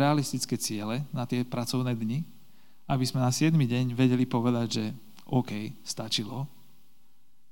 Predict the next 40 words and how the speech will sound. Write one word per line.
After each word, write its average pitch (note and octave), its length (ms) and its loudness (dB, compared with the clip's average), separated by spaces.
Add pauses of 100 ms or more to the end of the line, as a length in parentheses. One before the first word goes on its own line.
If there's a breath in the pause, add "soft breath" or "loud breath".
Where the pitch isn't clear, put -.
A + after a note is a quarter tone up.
(480)
A B2+ 160 -4
aby C#3 80 2
sme C3+ 160 0
to B2+ 160 2
dotiahli, A#2+ 320 -2
asi A#2+ 160 -2
mohli B2+ 160 2
povedať, A2 320 -2
že - 20 0
je A#2+ 80 0
to A2+ 140 2
hotové. G#2 400 -4 (1900)
Ale C#3 240 6
je E3 80 10
tu F3+ 160 12
niečo F3+ 240 12
viac, D#3+ 240 10
čo - 300 0
nevieme D#3+ 340 8
úplne C#3+ 320 6
bez C3 240 6
Boha C3 160 6
spraviť, G#2+ 800 0
a A#2 80 0
to B2+ 160 0
je B2+ 80 0
to B2+ 320 0
naše A#2 240 -2
vnútro. A#2+ 400 -2 (960)
To C#3 80 -2
je C3 80 0
tá C#3+ 80 2
naša C3+ 240 2
neistota, - 640 2 (720)
ktorú C#3+ 240 2
my C3+ 80 2
nikdy D#3 480 12
nevieme D3 400 4
celkom C#3 400 0
ošetriť, A2+ 640 -4